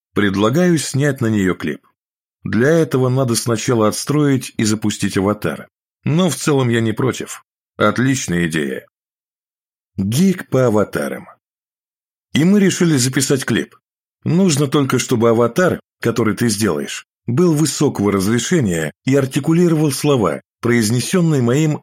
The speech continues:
синтезированным голосом. Можно это устроить? В Аманде и её коллегах из студии Pinewood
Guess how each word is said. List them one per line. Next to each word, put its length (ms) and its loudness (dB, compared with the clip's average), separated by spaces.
синтезированным 880 0
голосом. 500 -4
Можно 420 0
это 160 -2
устроить? 640 -4
В 180 -2
Аманде 680 0
и 140 -4
её 280 0
коллегах 520 0
из 140 -4
студии 480 -2
Pinewood 580 0